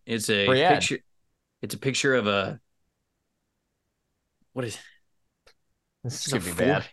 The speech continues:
Speaker 1: this is a four-wheeler? What is this? It's like a used electronic truck, and then next to it's like a four-wheeler. I don't know what we have here.
Speaker 2: Is that Quentin
Speaker 1: What's it
Speaker 2: Jefferson's logo?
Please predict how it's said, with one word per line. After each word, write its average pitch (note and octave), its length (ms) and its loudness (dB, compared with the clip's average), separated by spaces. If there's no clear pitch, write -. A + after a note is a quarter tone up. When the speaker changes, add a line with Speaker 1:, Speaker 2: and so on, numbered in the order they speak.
Speaker 1:
this - 100 -12
is C3+ 60 -2
a - 80 -8
four-wheeler? A3 840 2
What G#3 240 -4
is A#3+ 220 2
this? - 440 -6
It's - 80 -2
like A3+ 100 4
a D#3 160 2
used F#3+ 540 4
electronic G3+ 760 2
truck, B2+ 480 2
and C#3 100 2
then B2+ 120 6
next F#3 260 2
to F3+ 100 4
it's D#3+ 100 2
like A#2+ 100 0
a G2+ 60 0
four-wheeler. A2+ 1000 2
I A2+ 60 -6
don't G#2+ 80 -6
know G2+ 80 -8
what F#2 60 -12
we F#2+ 100 -16
have F2+ 200 -14
here. F2 120 -10
Speaker 2:
Is F2+ 60 -2
that C#3 140 2
Quentin D3 220 2
Speaker 1:
What's B2 80 -2
it C3+ 40 4
Speaker 2:
Jefferson's B2 380 -2
logo? A2+ 440 0